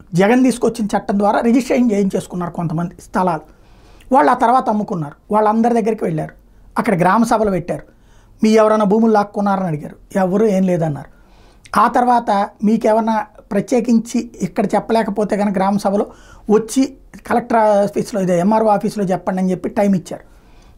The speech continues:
ఎవరు చెప్పలే. పైగా ఆస్తి తగాదాలోళ్ళు వచ్చి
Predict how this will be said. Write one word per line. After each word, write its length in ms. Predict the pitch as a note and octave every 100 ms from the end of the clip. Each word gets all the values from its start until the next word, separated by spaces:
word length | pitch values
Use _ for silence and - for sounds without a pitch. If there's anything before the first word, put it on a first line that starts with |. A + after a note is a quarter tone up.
| -
ఎవరు 200 | G#3+ A#3
చెప్పలే. 320 | G3+ - C#3+ -
పైగా 460 | F#3+ G#3+ F#3+ E3+ F3+ _ - - - _ -
ఆస్తి 320 | - D#4+ D#4+
తగాదాలోళ్ళు 640 | E4+ C#4+ A#3+ A#3 A3 G#3+ G3+
వచ్చి 340 | - - D#4